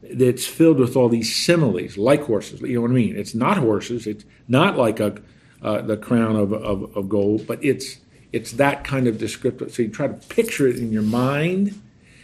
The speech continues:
It's really, really difficult to do that. And if you, if you go online and, you know, go on the internet and, and you say, "I want images of Revelation nine," you're gonna have all these fantastic art-,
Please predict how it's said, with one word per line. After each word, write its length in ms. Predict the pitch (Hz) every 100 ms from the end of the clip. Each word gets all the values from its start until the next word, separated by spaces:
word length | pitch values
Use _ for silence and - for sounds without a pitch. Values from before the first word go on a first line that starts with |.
| _
It's 200 | 123 120
really, 400 | 123 139 180 170
really 300 | 143 135 117
difficult 520 | 110 117 110 101 104 -
to 60 | 98
do 180 | 104
that. 340 | 98 98 - -
And 160 | 101
if 180 | 104 101
you, 160 | 113 113
if 120 | 117
you 120 | 139 123
go 240 | 160 147
online 680 | 131 117 117 120 117 101 98
and, 220 | 98 98 - - - -
you 140 | 110 104
know, 140 | 101
go 140 | 101 110
on 100 | 107
the 140 | 104
internet 420 | 127 120 104 104
and, 120 | 104 107
and 120 | 107
you 340 | 104 104 98 - - -
say, 180 | - 104
"I 60 |
want 340 | 120 135 135 -
images 580 | 151 180 185 147 170 131
of 160 | 135 123
Revelation 560 | 139 131 127 120 110
nine," 240 | 113 123 104
you're 80 |
gonna 140 | 127 117
have 60 | 131
all 120 | 165
these 160 | 139 -
fantastic 540 | 123 - 139 - 135
art-, 200 | 113